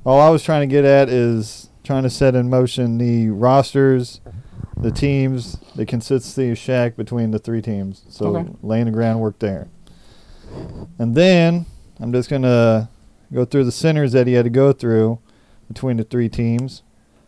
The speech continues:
Speaker 1: Uh, the finals run with the Magic, he had to go through the Olajuwon team,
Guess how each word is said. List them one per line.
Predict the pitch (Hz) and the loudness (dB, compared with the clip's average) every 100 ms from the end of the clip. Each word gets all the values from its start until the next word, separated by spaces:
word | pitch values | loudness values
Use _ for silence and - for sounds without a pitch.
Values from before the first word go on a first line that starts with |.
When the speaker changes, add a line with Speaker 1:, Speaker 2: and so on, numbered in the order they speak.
| _ - | _ -4
Speaker 1:
Uh, | 117 113 | 2 4
the | 117 | 2
finals | - 139 143 139 117 | 2 2 2 2 0
run | 131 135 135 135 139 135 - | 0 2 2 2 -2 -6 -12
with | - 113 | -10 -6
the | 120 | -2
Magic, | 131 135 139 147 143 - _ _ _ _ | 0 2 4 2 0 -8 _ _ _ _
he | 127 | -4
had | 117 | -2
to | |
go | 117 120 | 2 0
through | - 120 | 0 -2
the | 117 | 0
Olajuwon | 110 123 143 151 123 113 113 110 110 110 | 2 4 4 2 0 0 2 0 -2 -6
team, | - 110 107 117 | -4 -2 -2 -4